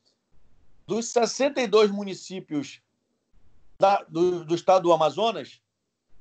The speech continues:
apenas Manaus tem U T I.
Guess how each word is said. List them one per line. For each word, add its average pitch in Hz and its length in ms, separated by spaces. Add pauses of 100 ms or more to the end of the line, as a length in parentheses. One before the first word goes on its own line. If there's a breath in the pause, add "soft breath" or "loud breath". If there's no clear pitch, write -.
(1500)
apenas 247 460
Manaus 226 440
tem 254 140
U 254 80
T 269 140
I. 208 240